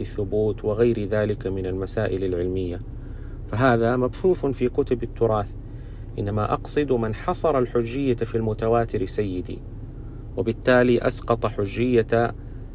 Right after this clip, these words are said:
تسعة وتسعين في المائة من تراثكم، لأن ما ذكروه لن ينطبق إلا على عدد محدود جدًا من السنة.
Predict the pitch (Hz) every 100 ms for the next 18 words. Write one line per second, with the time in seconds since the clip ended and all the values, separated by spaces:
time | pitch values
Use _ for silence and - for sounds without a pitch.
0 | - - 139 - 113 110 117 107 101 110
1 | 113 127 127 110 104 113 135 120 123 120
2 | 135 165 156 117 - - - - - -
3 | - - - 110 139 131 120 117 110 107
4 | 117 113 135 135 123 135 131 117 113 123
5 | 131 156 - - - 131 123 113 101 98
6 | 101 95 120 117 101 95 92 - 110 123
7 | 113 104 95 147 - 180 139 104 - -
8 | 95 87